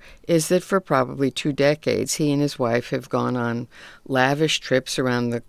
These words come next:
globe, courtesy of his friend, Republican mega donor Harlan Crow, and that Crow paid the private school tuition for a member of his family,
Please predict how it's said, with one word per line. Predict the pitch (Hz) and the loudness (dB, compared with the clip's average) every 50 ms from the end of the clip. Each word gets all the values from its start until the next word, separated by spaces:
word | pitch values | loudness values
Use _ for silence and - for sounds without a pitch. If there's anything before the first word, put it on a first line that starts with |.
| - | -8
globe, | - - 127 113 101 110 131 143 - - | -2 0 2 2 2 0 -2 -4 -6 -6
courtesy | - - 131 127 127 131 - - 135 123 | 0 0 0 2 0 -2 -2 0 2 0
of | 120 - | 0 0
his | 143 127 120 | -2 -4 -4
friend, | - - - 127 120 120 131 151 156 - - - - - - - | -4 -2 -2 0 0 0 0 -2 -4 -6 -10 -20 -20 -14 -6 -2
Republican | 143 131 - - 139 131 139 131 - 139 127 123 | -2 0 0 0 0 0 -2 -2 -2 -2 0 2
mega | 127 127 131 131 131 | 2 2 2 2 0
donor | 120 123 123 127 127 123 123 127 | 2 2 0 0 0 0 -2 -2
Harlan | 120 - 135 123 117 117 113 110 113 | -4 -2 -2 0 0 0 -2 -2 -4
Crow, | - - - - 160 131 110 107 113 131 180 - - - - - - - - - - | -6 -6 -2 2 2 2 2 2 -2 -4 -6 -8 -12 -18 -20 -20 -20 -20 -20 -8 -2
and | - 185 180 185 196 196 185 | 2 4 4 6 6 6 6
that | 190 190 - - _ | 6 4 4 0 _
Crow | - - - 175 160 151 151 147 147 147 - - - - - - _ | -4 2 4 6 6 6 6 4 4 0 -2 -8 -20 -20 -20 -20 _
paid | - - 165 160 156 139 | 0 4 6 6 6 4
the | - 135 | 2 -4
private | - - - 147 131 135 131 139 127 | -4 -4 -4 0 2 2 2 2 0
school | - - - - 147 139 | -4 -4 -2 0 -2 -2
tuition | 131 - - 110 208 247 285 302 - - 143 113 76 | -2 -4 -4 -2 2 2 2 2 2 2 0 -2 -2
for | - - - 143 | -4 -6 -2 0
a | 135 127 | 0 2
member | 123 127 131 135 131 135 135 | 2 2 2 2 2 2 0
of | 139 156 147 - | 0 -2 -4 -6
his | 180 175 - - | -6 -6 -6 -2
family, | - 277 269 269 277 262 214 131 - - - | 2 4 6 6 8 6 6 4 0 -2 -8